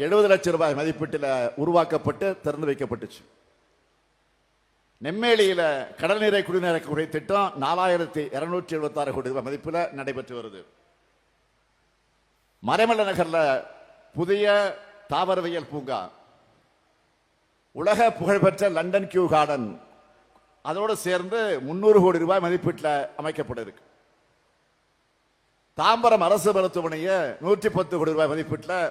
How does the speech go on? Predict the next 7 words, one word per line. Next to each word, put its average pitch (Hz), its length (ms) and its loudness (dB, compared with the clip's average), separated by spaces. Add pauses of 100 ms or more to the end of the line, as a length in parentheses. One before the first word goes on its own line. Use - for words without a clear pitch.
(120)
மாவட்ட 180 400 0
மருத்துவமனையாக 151 840 -6
தரம் 160 280 -4
உயர்த்த 156 400 -2
பணிகள் 143 300 -2
நடைபெற்று 127 400 -8
வருது. 98 240 -12